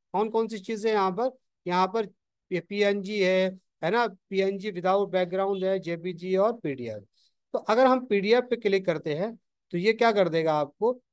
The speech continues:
"Baby will you provide the P D F?" आप क्या कर देगा, "पीडीएफ़ provide, जेपीजी प्रोवाइड", सारी चीज प्रोवाइड कर देगा। तो यहाँ पर क्या हो गया, यहाँ पर उसने क्या कर दिया, यहाँ पर पीडीएफ़ आपकी, आ, क्रिएट हो गई। यहाँ पर उसने क्या कर दिया,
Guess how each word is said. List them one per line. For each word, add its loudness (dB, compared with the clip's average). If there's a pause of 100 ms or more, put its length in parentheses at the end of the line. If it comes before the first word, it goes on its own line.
(160)
"Baby 0
will 0
you -4 (100)
provide 0
the 4 (360)
P 0
D -4
F?" -2
आप -4 (120)
क्या 0
कर 2
देगा, 0
"पीडीएफ़ -2
provide, -2
जेपीजी -6
प्रोवाइड", 0
सारी 2
चीज -6
प्रोवाइड -2
कर -8
देगा। -16 (340)
तो 4
यहाँ 4
पर 2
क्या 2
हो 6
गया, 0
यहाँ 0
पर -4
उसने -4
क्या -2
कर -4
दिया, -4 (340)
यहाँ 0 (100)
पर 0 (160)
पीडीएफ़ -2
आपकी, -4 (320)
आ, 0 (500)
क्रिएट 2
हो 0
गई। -2
यहाँ -2
पर -4
उसने -8
क्या -2
कर -4
दिया, -4